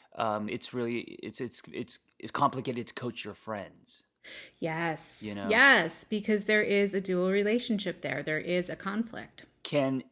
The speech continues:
Speaker 1: I mean, but is, is that, um, is that a firm boundary? Is that a fir-, is it unethical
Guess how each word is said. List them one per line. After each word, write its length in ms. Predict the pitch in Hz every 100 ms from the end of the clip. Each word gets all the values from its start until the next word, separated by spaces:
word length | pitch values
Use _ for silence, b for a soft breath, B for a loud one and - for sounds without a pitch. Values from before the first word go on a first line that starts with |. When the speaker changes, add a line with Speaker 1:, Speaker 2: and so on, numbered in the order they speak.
| -
Speaker 1:
I 60 |
mean, 180 | 131 123
but 160 | 117 110
is, 260 | 123 - -
is 300 | 131 117 120
that, 500 | 127 123 117 - - _ _ _ _
um, 420 | 120 104 110 110 -
is 160 | 117 110
that 120 | 107
a 40 |
firm 880 | 104 - - 113 101 104 104 104 98 -
boundary? 440 | 98 101 101 117
Is 100 | 98
that 120 | 95
a 40 | 92
fir-, 280 | - - -
is 140 | 95
it 100 | 110 -
unethical 720 | 113 - 104 - 107 113